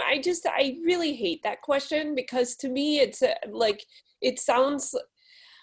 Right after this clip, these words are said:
I mean, maybe it's just my own particular precarity, but I read that and it makes me, um, angry that somebody is asking me to contemplate my, like, what I want art to be at the, at the end of the day when I'm just trying to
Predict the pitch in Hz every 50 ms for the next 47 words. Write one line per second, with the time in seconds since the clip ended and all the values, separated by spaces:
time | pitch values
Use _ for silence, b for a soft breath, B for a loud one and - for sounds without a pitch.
0 | b b b b _ _ - 254 262 277 285 269 262 294 311 294 330 320 285 285
1 | - 277 254 262 - 233 226 214 190 - - 202 202 208 214 208 208 202 - 226
2 | 220 - 226 208 - 240 208 208 190 190 - 202 202 - 220 208 202 208 214 214
3 | 240 254 262 254 214 226 208 196 190 196 175 180 208 214 233 240 208 202 220 202
4 | 190 196 185 170 - - - - 202 196 202 202 196 190 - - - _ - 208
5 | 208 202 202 208 202 - - - 240 226 233 233 214 208 202 196 196 196 190 208
6 | - _ _ _ _ _ _ _ _ - 196 208 202 196 190 190 - - - -
7 | 202 208 226 226 214 214 202 190 185 180 190 190 180 - - 214 202 202 208 208
8 | 208 202 196 190 - 190 - - 185 190 - - - 220 214 208 202 196 196 190
9 | - - 202 - 180 185 - 190 196 190 - 202 196 185 185 175 - 185 180 180
10 | 180 175 180 175 - b b b b b b - - 185 175 180 190 185 202 208
11 | 202 202 202 180 196 196 196 - - - 190 190 185 180 - - 208 185 196 202
12 | 202 196 190 175 156 160 190 185 160 160 151 82 - _ _ _ _ _ - -
13 | 220 - 214 202 190 190 202 196 190 185 185 175 185 180 180 185 180 180 175 180
14 | 175 175 180 180 190 190 - - - 233 220 214 214 208 180